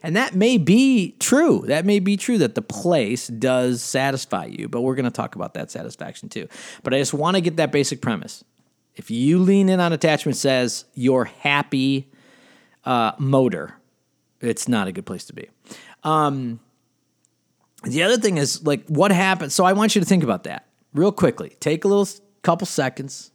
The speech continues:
vibe with me. Where are your attachments? Are there people in your life that you just think are gonna make you happy? Are there places in your life that are gonna make you happy? Are there things in your life that are driving or you perceive are going to make you happy?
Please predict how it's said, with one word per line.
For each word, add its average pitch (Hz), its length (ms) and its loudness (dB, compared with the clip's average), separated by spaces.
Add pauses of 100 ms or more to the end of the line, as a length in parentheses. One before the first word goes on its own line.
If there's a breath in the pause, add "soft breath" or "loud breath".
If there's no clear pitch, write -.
(140)
vibe 139 400 -2
with 143 200 -4
me. 92 220 -14 (320 loud breath)
Where 156 240 2
are 170 100 2
your 147 200 2
attachments? 117 680 -4
Are 139 140 0
there 131 100 0
people 208 460 4
in 156 160 0
your 147 140 2
life 131 260 2
that 113 60 -6
you 120 120 0
just 117 140 -6
think 120 100 -2
are 110 60 -6
gonna 110 160 -2
make 104 220 -2
you 95 80 -8
happy? 95 360 -10
Are - 60 -14
there 113 120 -6
places 156 380 0
in 139 80 0
your 120 120 2
life 113 180 -4
that 110 100 -6
are 110 60 -4
gonna 104 140 -6
make 101 220 -8
you 87 80 -12
happy? 90 300 -12 (260 loud breath)
Are 143 100 2
there 143 160 4
things 165 720 2
in 135 280 -2
your 135 140 0
life 123 300 0
that 107 100 -2
are 104 80 -4
driving 107 880 -2 (340 loud breath)
or 123 120 -2
you 117 160 -2
perceive 120 880 0
are - 120 -6
going 117 380 -2
to 95 60 -4
make 92 300 -8
you 73 80 -14
happy? - 560 -18